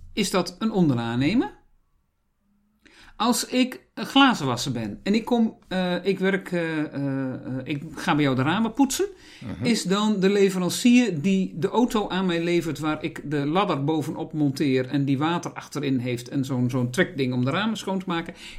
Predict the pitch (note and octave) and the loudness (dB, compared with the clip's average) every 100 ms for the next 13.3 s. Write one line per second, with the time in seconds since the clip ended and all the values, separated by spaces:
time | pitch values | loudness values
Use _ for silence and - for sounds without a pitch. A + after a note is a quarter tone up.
0 | - F#4+ - B2+ B2+ C#3 A3+ F4 A#3+ B2+ | 4 4 4 -2 0 0 2 2 2 0
1 | A#2 A2+ G#2+ - - - - C4+ - A#3+ | -4 -4 -8 -10 -20 -10 -2 2 6 6
2 | G3 - D#4+ C#4+ - C#3+ C3 A2+ C#3 A#3 | 4 2 4 4 2 -2 -2 -4 4 8
3 | D#4 B3 A#3 - G3 - D3 C#3 B2+ G3+ | 8 8 2 -4 -6 -6 -6 -6 -4 -2
4 | G3+ C#3+ F3+ F3+ F3 F3 C3 B2+ - G#3 | -2 -2 0 0 0 0 -2 -4 -4 -4
5 | D#3+ D3+ C#3+ C3+ C3 B2 B2 B2 A2+ A2+ | -2 0 0 0 -2 -4 -8 -8 -8 -8
6 | A2 G#2 - _ _ _ _ _ _ _ | -8 -8 -12 _ _ _ _ _ _ _
7 | _ - A#2+ - _ _ _ _ _ _ | _ -12 -10 -10 _ _ _ _ _ _
8 | _ A2+ A2 - C#3 - D3 C#3 C3+ C#3 | _ -6 -4 -6 -8 -6 -6 -4 -4 -6
9 | C3+ C3+ B2+ C3+ A#2 B2 G#2+ - F2 E2+ | -6 -8 -4 -6 -4 -8 -6 -10 -10 -12
10 | - G#2+ G#2+ - B2+ B2 - C3+ C3+ B2+ | -10 -10 -10 -6 -6 -6 -4 -2 0 -2
11 | B2+ C3 G#2+ A#2+ A2+ G#2+ G#2+ G#2+ A2+ A2+ | -4 -6 -4 -2 -2 -2 -2 -2 -4 -4
12 | A2+ A#2+ A#2+ A2+ A#2+ A#2 A#2+ A#2 A#2 G#2+ | -2 -2 -2 -2 -4 -2 -4 -4 -6 -6
13 | - G2+ G2 | -8 -6 -6